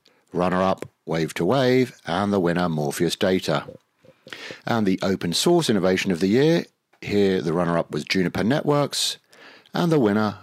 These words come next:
was O V H. A Data Center Managed Services Innovation of the Year, the runner-up was Schneider Electric, and the winner was Scale Computing with Corbel. The Data Center Hosting Co-location Supplier of the Year,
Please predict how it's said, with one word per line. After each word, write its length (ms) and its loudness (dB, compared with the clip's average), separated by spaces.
was 180 -2
O 160 0
V 160 0
H. 460 0
A 60 -4
Data 240 0
Center 320 0
Managed 320 0
Services 500 2
Innovation 440 0
of 80 -6
the 80 0
Year, 520 2
the 100 -4
runner-up 440 -2
was 120 -8
Schneider 400 -4
Electric, 640 -4
and 180 0
the 40 2
winner 300 0
was 220 -2
Scale 340 -2
Computing 640 -4
with 240 -6
Corbel. 640 -2
The 100 -4
Data 260 2
Center 300 2
Hosting 540 2
Co-location 680 -2
Supplier 440 -2
of 100 -4
the 80 2
Year, 420 2